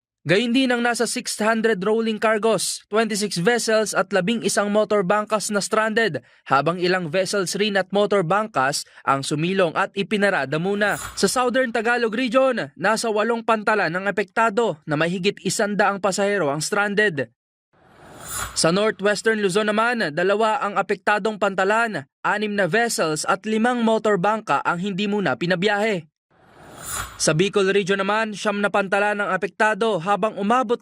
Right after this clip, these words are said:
na sa one thousand two hundred twenty-nine na katao ang stranded at nananatili sa mga pantalan. Samantala sa Eastern Visayas, labing-anim na pantalan ang naantala ang biyahe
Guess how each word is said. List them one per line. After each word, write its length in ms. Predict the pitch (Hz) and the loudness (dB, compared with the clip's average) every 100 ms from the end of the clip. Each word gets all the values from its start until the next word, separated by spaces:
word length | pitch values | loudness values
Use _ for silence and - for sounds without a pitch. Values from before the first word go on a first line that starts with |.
| 226 | 0
na 160 | 226 | 0
sa 160 | 214 220 | 0 -2
one 240 | 233 247 | 0 -2
thousand 400 | 226 220 208 220 | 0 0 0 -2
two 160 | 214 202 | -2 0
hundred 320 | 214 208 202 | 0 0 0
twenty-nine 400 | 208 208 196 208 | 0 0 2 2
na 80 | 196 | 2
katao 640 | 185 190 240 - 139 165 - - | 0 0 0 0 0 -2 -4 -4
ang 240 | - 135 | 0 0
stranded 480 | 127 170 170 180 190 | 0 0 0 0 0
at 160 | 165 160 | 0 -2
nananatili 640 | 180 190 185 180 208 190 | 0 0 0 -2 -4 -2
sa 160 | 185 190 | 0 0
mga 240 | 185 139 | 0 0
pantalan. 720 | 156 156 180 196 196 185 131 _ _ _ _ _ _ _ _ _ _ _ _ - - - - - - - | 0 0 0 0 -2 -2 -6 _ _ _ _ _ _ _ _ _ _ _ _ -20 -20 -16 -10 -10 -10 0
Samantala 560 | 151 170 175 196 196 | 2 2 0 0 -2
sa 80 | 190 | -4
Eastern 480 | 185 202 - 208 175 | -4 -4 0 -2 0
Visayas, 640 | 165 202 202 214 190 - | -2 0 0 0 -2 -6
labing-anim 720 | 160 165 196 196 180 208 214 202 | -2 0 0 -2 -2 -2 -2 -2
na 160 | 202 | -2
pantalan 480 | 196 190 196 202 196 | -2 0 0 0 0
ang 160 | 185 185 | -4 -2
naantala 560 | 165 185 208 202 202 | 0 0 0 2 2
ang 160 | 185 180 | 0 0
biyahe 400 | 220 214 233 | 0 0 0